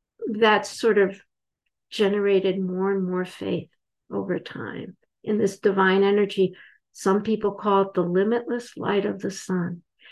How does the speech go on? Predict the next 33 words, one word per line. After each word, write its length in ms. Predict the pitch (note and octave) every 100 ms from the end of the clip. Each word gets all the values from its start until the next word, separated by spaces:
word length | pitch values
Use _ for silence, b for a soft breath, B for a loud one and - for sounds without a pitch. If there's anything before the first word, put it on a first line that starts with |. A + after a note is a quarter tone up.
| b -
And 180 | F3+
I 180 | E3+ G#3+
receive 640 | C#4+ D#4 - A3+ F#3+ F3
it. 300 | F#3+ A#3 - _ _ _ _ _ _ _ -
And 160 | F#3+
as 160 | F3+ F#3
Herb 340 | - G3+ G3
K 180 | - F#3
says, 320 | F3 G3 F#3 - -
I 320 | G3 A3+ D4
become 480 | C#4+ G3 - F3 F3
the 100 | F3+
lantern, 680 | F#3+ A3 D4+ E4+ - - F3 _ _ _ _ _ _ _ _ _ _ _ _ _ _ _ _ _ _ _ _ -
carrying 380 | G#3+ G#3 B3 C4+
the 100 | B3
light 360 | F#3 F3+ F#3+
and 100 | F#3+
shining 480 | - G#3+ B3+ D#4+ A#3
it. 160 | - -
For 100 | G#3+
those 300 | G#3 A3 A#3
of 180 | A#3+ A#3
you 160 | A3
who 160 | G#3 G3+
have 140 | F3+
not 360 | F#3 G3 C#4+ F4
done 200 | A#3+ F#3
step 340 | - F3+ F3 G3
three 200 | G3 G3+
or 300 | F#3+ F#3 B B -
have 340 | B3+ F4 A4+
done 220 | C4 G#3
step 360 | - - -